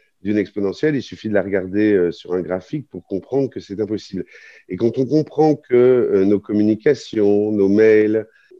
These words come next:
à travers les réseaux qui en plus démultiplient, euh,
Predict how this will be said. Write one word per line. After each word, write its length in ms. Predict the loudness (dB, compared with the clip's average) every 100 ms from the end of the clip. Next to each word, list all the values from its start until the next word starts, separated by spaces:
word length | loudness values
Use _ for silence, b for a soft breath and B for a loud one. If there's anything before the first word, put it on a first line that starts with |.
| -20 -20
à 60 |
travers 300 | -18 -10 -6
les 140 | -4 0
réseaux 500 | 0 0 0 -4 -4
qui 160 | -6
en 80 | -8
plus 280 | -10 -16 -14
démultiplient, 1160 | -6 -2 -2 -4 -8 -14 -14 -10 -6 -6 -6
euh, 260 | -6 -6 -8